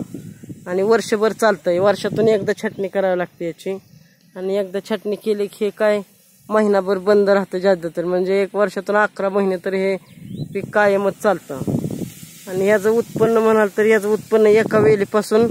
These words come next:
एक वीस पंचवीस तरी किलो सहज माल निघतोय. म्हणजे दहा गुंठ्यामध्ये याचं दोनशे झाडं बसतात आणि दोनशे झाडाचे वीस किलोने धरलं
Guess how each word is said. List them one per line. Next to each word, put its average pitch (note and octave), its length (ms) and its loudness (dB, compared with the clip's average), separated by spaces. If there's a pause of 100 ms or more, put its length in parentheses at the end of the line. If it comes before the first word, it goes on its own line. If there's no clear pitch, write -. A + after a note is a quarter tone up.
(640)
एक G#3+ 240 2 (100)
वीस A3 220 -2
पंचवीस A3 540 -2
तरी A3 140 2
किलो G3+ 260 -6
सहज G#3 300 -2
माल G3+ 260 0
निघतोय. D#3+ 360 -6 (420)
म्हणजे G3 280 -2
दहा G#3+ 220 2
गुंठ्यामध्ये G3+ 560 0
याचं G3+ 340 -2 (480)
दोनशे G#3+ 420 2
झाडं G3+ 280 0
बसतात F3+ 420 -6
आणि F#3 160 -4
दोनशे G3 340 0
झाडाचे G3 520 -2 (840)
वीस A3 200 -2
किलोने G#3+ 340 0
धरलं G3+ 320 0